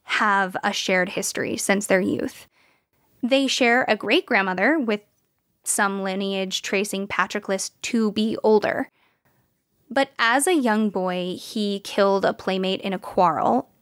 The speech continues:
and was forced to flee his home. Achilles' father, Pelles, offered him refuge, uh, with some tellings of this claiming that the older Patroclus was meant to be a guide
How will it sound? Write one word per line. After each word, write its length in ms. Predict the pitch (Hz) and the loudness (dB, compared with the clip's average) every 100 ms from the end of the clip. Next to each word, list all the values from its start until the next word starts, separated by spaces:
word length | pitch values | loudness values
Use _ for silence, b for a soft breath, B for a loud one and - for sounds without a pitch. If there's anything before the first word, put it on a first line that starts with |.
| - | 0
and 160 | 220 | 2
was 160 | 208 - | 2 0
forced 440 | - 196 196 - - | 2 2 2 -2 -4
to 120 | 202 | -6
flee 360 | - 208 202 | -4 -2 -2
his 180 | 196 190 | -2 -2
home. 380 | - - 233 220 _ _ _ _ _ _ _ _ | -4 -4 -6 -10 _ _ _ _ _ _ _ _
Achilles' 600 | 247 240 - 285 247 214 | -4 -4 -2 0 0 -2
father, 600 | - 226 226 185 175 208 - | -2 0 2 2 0 0 -4
Pelles, 500 | - 247 190 226 - - | 0 2 2 0 -2 0
offered 400 | 240 277 302 311 | 2 2 4 4
him 280 | 233 220 202 | 4 2 2
refuge, 680 | 180 180 190 262 233 - - - | -2 -6 -6 -4 -4 -8 -6 0
uh, 220 | 220 208 | 2 2
with 200 | 247 247 | 2 2
some 260 | - 262 254 | 2 2 4
tellings 380 | 233 226 226 | 2 2 0
of 120 | 214 208 | 0 0
this 200 | 208 - | -2 -2
claiming 560 | 233 208 196 196 202 b b b | -2 -2 -2 -4 -6 b b b
that 160 | 208 202 | -2 0
the 100 | 220 - | -2 -4
older 260 | 202 196 | -4 -4
Patroclus 640 | 196 175 - 214 190 190 | -2 -2 -2 -6 -4 -4
was 160 | 196 196 | -6 -4
meant 360 | 185 180 - - | -4 -4 -6 -12
to 460 | - - 196 196 | -10 -8 -4 -6
be 300 | 208 226 247 | -6 -4 0
a 100 | - 262 | 0 0
guide 640 | - 302 330 240 190 180 | 0 0 2 2 -2 -6